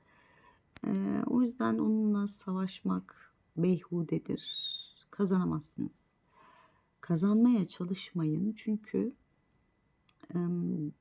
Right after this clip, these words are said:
savaş dedim ama aslında bu bir savaş bile değil. Yani gerçekten bir savaş bile değil. Eee, şu an gündemde olan işte İsrail'in,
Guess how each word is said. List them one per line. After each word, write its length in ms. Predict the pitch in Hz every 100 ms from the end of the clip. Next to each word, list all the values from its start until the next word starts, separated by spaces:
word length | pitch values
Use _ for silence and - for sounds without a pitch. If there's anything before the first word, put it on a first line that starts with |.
| _ - - _ _
savaş 680 | - - 180 190 254 - -
dedim 260 | 180 254
ama 220 | 202 160 -
aslında 380 | 180 - 214
bu 80 | 196
bir 60 | 185
savaş 580 | - 180 175 190 - 165
bile 240 | 151 139
değil. 280 | 135 - - _ -
Yani 260 | - 147
gerçekten 680 | 147 151 - - - 160 165
bir 80 | 160
savaş 560 | - - 156 160 - -
bile 260 | 156 151
değil. 220 | 147 180 - _ _ _ _ _ _ _ _ _ _ _ _ -
Eee, 220 | 180 175 175
şu 220 | - 226
an 240 | 202 190
gündemde 500 | 185 190 185 185 180
olan 360 | 180 170 165 165 -
işte 240 | - -
İsrail'in, 880 | - - - 165 165 156 156 160 151